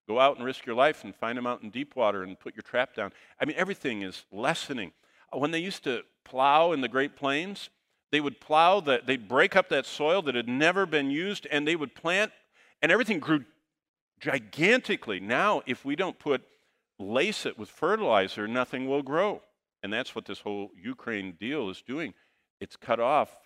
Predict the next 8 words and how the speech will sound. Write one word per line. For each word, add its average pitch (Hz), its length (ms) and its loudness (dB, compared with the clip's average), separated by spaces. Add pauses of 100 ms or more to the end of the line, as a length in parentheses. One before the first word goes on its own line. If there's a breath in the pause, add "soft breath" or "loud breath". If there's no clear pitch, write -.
(640)
fertilizer 131 520 0
production, 95 560 -6
which 110 200 -14
comes 113 220 -10
from 107 200 -14
natural 107 360 -10
gas, 120 500 0
which 92 120 -14